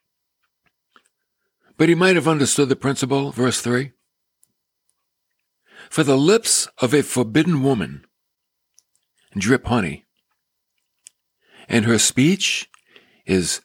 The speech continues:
smoother than oil. But in the end,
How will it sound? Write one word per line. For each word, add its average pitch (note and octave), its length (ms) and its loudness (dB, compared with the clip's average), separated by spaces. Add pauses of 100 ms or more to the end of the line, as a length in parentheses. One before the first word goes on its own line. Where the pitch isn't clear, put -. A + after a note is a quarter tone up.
smoother G#2+ 1400 0 (680)
than F2 200 -2
oil. D2 460 -8 (1800)
But G2+ 140 -4
in G2+ 120 0
the G#2 180 2
end, D3 340 0